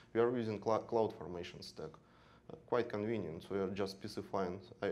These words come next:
I want to, uh, have autoscaling group with, uh, three nodes, one master and two replicas. And, uh, we do use, um,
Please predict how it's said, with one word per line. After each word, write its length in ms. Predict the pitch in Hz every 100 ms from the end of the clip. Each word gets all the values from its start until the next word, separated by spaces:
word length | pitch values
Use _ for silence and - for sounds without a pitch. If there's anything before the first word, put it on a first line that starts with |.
| 80
I 40 |
want 260 | 110 107 98 -
to, 280 | 101 92 87 -
uh, 200 | - 87 - - - -
have 200 | 110 98
autoscaling 640 | - - 120 120 120 117 113
group 340 | 113 120 120 -
with, 340 | 98 92 - -
uh, 180 | 85 87
three 260 | - 104 98
nodes, 400 | 104 113 110 - - - - - - -
one 240 | - 110 98
master 480 | 107 117 - 110 110 -
and 180 | 95 95 -
two 140 | 101 98 -
replicas. 520 | 101 95 95 - - - - - - - - -
And, 280 | 98 95 98 98
uh, 520 | 98 98 98 95 95 95 - 92
we 80 | 104
do 220 | 110 120
use, 420 | 127 110 120 110 -
um, 240 | 104 95